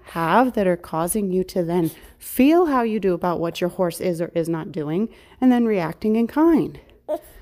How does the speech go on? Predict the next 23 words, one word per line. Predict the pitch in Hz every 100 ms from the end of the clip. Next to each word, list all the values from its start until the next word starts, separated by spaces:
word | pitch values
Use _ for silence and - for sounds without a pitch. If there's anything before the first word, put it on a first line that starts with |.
| - -
So | - 269
if | 262
your | 254
horse | 247 233 262 240
is | 208
quote | - 208 208
unquote | 196 - 208 190
misbehaving | 180 - - 160 160 - 262 320 196 151 185 - - -
and | 233
you're | 311
responding | 339 311 - 240 226 208
with | 175 -
anger | 180 254 208
and | 180 170
impatience, | 156 - 226 339 349 - 156 208 - - - _ - - _ - _ -
you | 339
have | 392 415
a |
story | - - - 269 359 214 165 -
about | 214 220 185
what | 202 277 -
that | 262 220
means, | 208 262 262 170 165 214 247 -